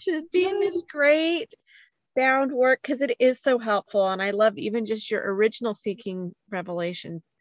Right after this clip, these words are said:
Speaker 1: booklet
Speaker 2: Yeah.
Speaker 1: that you had, 'cause it, it's just amazing.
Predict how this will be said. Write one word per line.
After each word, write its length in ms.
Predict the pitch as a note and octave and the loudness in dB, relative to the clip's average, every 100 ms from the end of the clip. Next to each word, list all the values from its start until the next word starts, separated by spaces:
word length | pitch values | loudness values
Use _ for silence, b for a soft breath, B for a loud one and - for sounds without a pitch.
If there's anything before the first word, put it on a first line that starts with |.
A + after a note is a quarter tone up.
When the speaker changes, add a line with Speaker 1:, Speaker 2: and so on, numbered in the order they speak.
| _ _ _ - | _ _ _ -6
Speaker 1:
booklet 320 | G#3 G3+ G3 | -4 -2 -2
Speaker 2:
Yeah. 40 | G3 | -4
Speaker 1:
that 80 | G3 | -8
you 120 | F#3 | -10
had, 320 | F#3 F3 - | -6 -6 -8
'cause 440 | - E3+ - - _ - | -8 -10 -10 -20 _ -4
it, 180 | A3+ C4 _ _ _ - | -2 -2 _ _ _ -14
it's 220 | G3 - | -14 -14
just 300 | - F3 - - | -16 -16 -16 -12
amazing. 500 | E3+ D#3+ - - | -10 -10 -12 -14